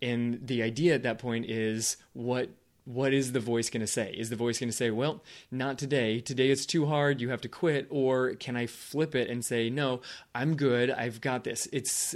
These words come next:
allowed me to come up with so many different tricks about, you know, breaking it down into shorter distances or trying to create, like, step out of my own body and, and just sort of experience this,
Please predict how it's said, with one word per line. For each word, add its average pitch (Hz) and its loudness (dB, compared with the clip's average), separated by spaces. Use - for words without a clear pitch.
allowed 131 0
me 147 2
to 131 0
come 135 -6
up 123 -6
with 120 -2
so - -4
many 127 -2
different 110 -8
tricks - -2
about, 110 -2
you 123 -6
know, 104 -6
breaking 123 0
it 107 -4
down 117 -2
into 110 -4
shorter 104 -4
distances 151 0
or 113 2
trying 127 -2
to 120 0
create, 127 -2
like, 113 -4
step - 0
out 127 2
of 120 -2
my 107 -2
own 123 0
body 139 0
and, 117 -4
and 113 -4
just 120 -2
sort 120 -2
of - -10
experience 135 -2
this, 131 0